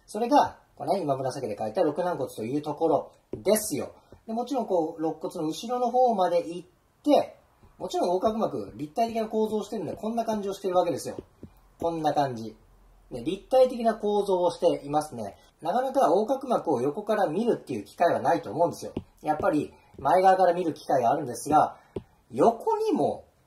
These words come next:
こういう立体的な構造があるんだって知っておけば、いろんな応用が効くと思います。じゃあどういう応用が効くのか、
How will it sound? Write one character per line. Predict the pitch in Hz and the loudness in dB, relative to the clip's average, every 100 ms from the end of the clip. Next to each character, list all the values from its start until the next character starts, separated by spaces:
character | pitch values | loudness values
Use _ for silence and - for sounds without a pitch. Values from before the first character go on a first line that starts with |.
| _ _ | _ _
こ | 180 196 | 2 2
う | 208 | 2
い | 196 | 0
う | |
立 | 143 151 | 0 -4
体 | - 214 | -4 -2
的 | 208 | -2
な | 196 | -2
構 | 196 202 | 0 0
造 | 196 | 0
が | 196 185 | 0 0
あ | |
る | 196 | 0
ん | 143 | 0
だ | 147 | 0
っ | - | -2
て | 120 | -10
知 | - - | -10 -12
っ | - | -4
て | 202 - | -4 0
お | 165 | -2
け | - 262 | 0 -2
ば、 | 156 220 - | 4 6 6
い | 151 | 4
ろ | 175 | 0
ん | 196 | 0
な | 196 143 | -2 0
応 | 160 165 | 2 2
用 | 156 | 2
が | 147 139 | 2 0
効 | - | -6
く | 190 | -8
と | - 123 - - - - | -4 -4 -6 -20 -20 -10
思 | 123 120 | -4 -2
い | |
ま | 120 | -2
す。 | 117 - _ - | -4 -8 _ -6
じ | 151 | 2
ゃ | 180 | 2
あ | - | 2
ど | 190 | 0
う | 175 | 0
い | 123 | -2
う | |
応 | 120 127 | -4 -4
用 | 123 | -2
が | 127 | -4
効 | - | -4
く | - | -2
の | 214 | -2
か、 | - - | -2 -4